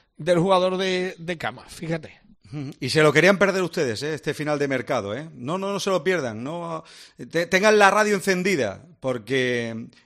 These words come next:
Speaker 2: están pasando un montón de cosas y se la vamos a seguir, eh, contando. De hecho, Sergio Ramos,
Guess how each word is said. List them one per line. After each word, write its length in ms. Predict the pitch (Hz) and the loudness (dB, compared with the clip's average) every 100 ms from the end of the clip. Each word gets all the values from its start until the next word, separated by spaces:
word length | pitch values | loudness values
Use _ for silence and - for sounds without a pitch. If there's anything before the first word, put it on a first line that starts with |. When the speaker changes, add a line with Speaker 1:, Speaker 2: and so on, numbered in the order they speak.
| - | -6
Speaker 2:
están 300 | 139 180 180 | -2 2 2
pasando 400 | 185 175 190 185 | 2 2 2 2
un 60 | |
montón 260 | 170 160 180 | 0 0 0
de 80 | 165 | 2
cosas 320 | 165 170 151 | 2 2 0
y 80 | 147 | 0
se 140 | 160 | 0
la 100 | 143 | 2
vamos 240 | 151 151 151 | 2 2 0
a 80 | |
seguir, 320 | 139 139 131 117 - - - | -2 0 -2 -4 -12 -14 -4
eh, 500 | 131 123 117 117 113 | 0 2 2 0 0
contando. 540 | 143 135 151 139 110 | 0 2 2 0 0
De 240 | 139 123 135 | -6 -2 -2
hecho, 180 | 143 | -2
Sergio 340 | 156 143 135 131 | -4 -4 -2 0
Ramos, 360 | 139 143 196 | 0 0 -4